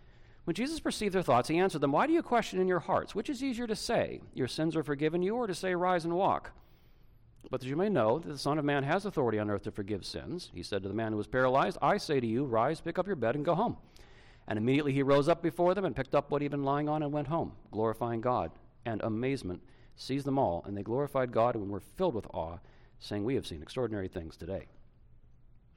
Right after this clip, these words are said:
After this, he went out and saw a tax collector named Levi sitting at, a tax, at the tax booth, and he said to him, "Follow me."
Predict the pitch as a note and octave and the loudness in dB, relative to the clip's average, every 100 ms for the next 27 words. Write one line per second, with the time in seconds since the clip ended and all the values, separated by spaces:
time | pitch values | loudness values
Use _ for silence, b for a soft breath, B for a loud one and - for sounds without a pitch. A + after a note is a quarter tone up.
0 | - C3+ E3+ G3 A3 F#3 B2 B2 - A#2 | -4 -2 0 -2 -2 2 4 2 2 0
1 | A2+ E3+ F3+ - G#2 G#2 G2+ G#2 A2+ C#3+ | 2 -4 -6 -4 -4 -2 -4 -4 -4 -4
2 | F#2 F#2 - A2 G#2+ - - G#2+ - - | -4 -4 -4 -4 -4 -8 -10 -10 -12 -4
3 | D3+ C#3+ - - A2 - D#3+ E3 - D#2+ | -4 -4 -12 -10 -10 -4 -4 -4 -10 -10
4 | - - b b b b - C3 - C#3+ | -10 -14 b b b b -2 0 4 2
5 | B2 A#2 F3 F2+ B2+ - - A#3 G3 E2+ | 2 0 0 0 -6 -12 -2 0 2 -2
6 | C2 - | -8 -16